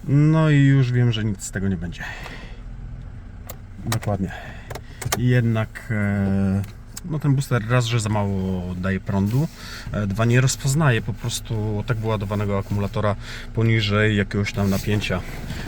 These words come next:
Także niestety, ale, e, J-STAR, e, trójka poległ. No ale zaraz będziemy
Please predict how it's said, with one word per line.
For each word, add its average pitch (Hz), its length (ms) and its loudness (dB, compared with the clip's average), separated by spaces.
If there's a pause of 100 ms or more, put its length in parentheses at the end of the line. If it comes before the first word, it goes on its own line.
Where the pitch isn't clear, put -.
Także 135 220 6
niestety, 160 520 6 (460)
ale, 123 340 2
e, 120 40 2 (1200)
J-STAR, 117 760 4
e, - 1600 -4
trójka 147 540 2 (1500)
poległ. 104 320 6 (440)
No 202 160 0
ale 208 240 2
zaraz 160 500 0 (140)
będziemy 113 960 2